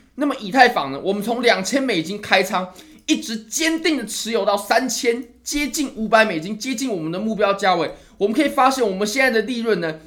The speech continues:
已经超过了，已经超过了七百万的台币，相当于赚了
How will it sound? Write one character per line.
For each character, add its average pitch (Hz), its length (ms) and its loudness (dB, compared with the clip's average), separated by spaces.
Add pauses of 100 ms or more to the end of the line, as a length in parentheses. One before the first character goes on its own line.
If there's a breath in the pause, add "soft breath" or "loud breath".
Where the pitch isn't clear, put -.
(160 loud breath)
已 185 100 -6
经 247 160 -2
超 247 360 4
过 233 260 2
了， 113 240 0
已 170 100 -4
经 247 160 -2
超 247 360 4
过 247 260 2
了 156 160 0
七 285 400 0
百 180 180 4
万 214 140 10
的 190 80 0
台 165 220 2
币， 156 240 -10 (260 loud breath)
相 269 320 2
当 262 180 4
于 220 60 -4
赚 247 260 2
了 202 80 -4